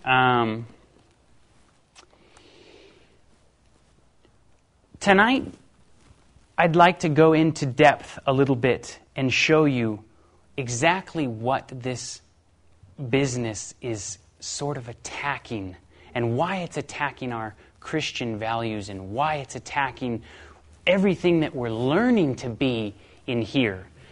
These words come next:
So there's a couple different films that I'd really like to go through. I'm gonna show you some things that are really hidden in between the lines that are directly attacking biblical truths.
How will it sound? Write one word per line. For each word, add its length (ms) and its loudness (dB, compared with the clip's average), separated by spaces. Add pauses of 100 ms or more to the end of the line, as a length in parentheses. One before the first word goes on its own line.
(200)
So 120 0
there's 160 2
a 60 0
couple 260 -4
different 380 -4
films 340 2
that 100 -2
I'd 140 0
really 220 4
like 220 0
to 60 -4
go 200 4
through. 420 2
I'm 140 -4
gonna 160 -4
show 380 0
you 180 0
some 240 -4
things 460 -2
that 120 -4
are 160 0
really 460 0
hidden 440 -2
in 260 -2
between 420 -4
the 80 -4
lines 640 -2 (720)
that 120 -2
are 100 -4
directly 920 -4 (160)
attacking 840 -8 (640)
biblical 420 0
truths. 520 -10